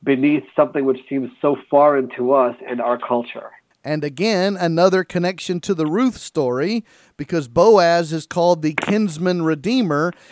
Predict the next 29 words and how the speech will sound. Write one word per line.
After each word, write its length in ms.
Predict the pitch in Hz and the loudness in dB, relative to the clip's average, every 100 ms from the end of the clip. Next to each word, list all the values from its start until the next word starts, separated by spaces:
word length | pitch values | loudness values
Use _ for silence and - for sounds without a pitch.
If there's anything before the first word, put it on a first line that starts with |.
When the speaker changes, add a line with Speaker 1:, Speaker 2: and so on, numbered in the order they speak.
| - | -10
Speaker 2:
and 180 | 143 147 131 | -6 -2 4
Boaz 600 | 220 220 170 165 170 - | 6 6 4 2 0 -6
took 300 | - 185 - | -2 -2 -2
Ruth 360 | 156 214 226 - | -2 0 0 -2
as 260 | 175 170 | -2 -2
his 200 | 165 143 | -2 -4
wife, 480 | 151 233 196 175 - _ _ _ | -2 2 2 0 -6 _ _ _
but 240 | 135 151 135 | -2 0 2
Boaz 540 | 202 220 180 175 151 | 4 6 6 2 0
was 240 | 151 156 156 | -2 -2 0
not 300 | 175 202 - | 0 0 -4
the 100 | 160 | -8
closest 580 | - 226 202 190 - | 0 2 2 -4 -6
relative, 720 | 165 208 240 180 - 147 165 165 - _ | -2 0 2 0 0 0 -2 -6 -20 _
so 240 | - 175 | -2 2
it 160 | 165 165 | 2 0
went 260 | 170 214 180 | 0 0 2
down 280 | 202 196 | 2 4
the 80 | 175 | 2
line. 560 | 180 226 214 175 175 165 _ - - | 4 4 4 2 0 -4 _ -18 -2
Does 220 | 175 170 | -2 0
the 100 | 156 | -4
closest 520 | - 196 220 208 - | 2 4 4 0 0
relative 500 | 208 208 202 214 165 | 2 2 2 2 2
want 220 | 185 196 | 2 0
to 80 | 185 | -4
take 320 | 180 202 190 | -2 -2 -2
Ruth? 340 | 196 214 220 - | -2 -2 -2 -4
No. 360 | 170 175 190 | 2 4 4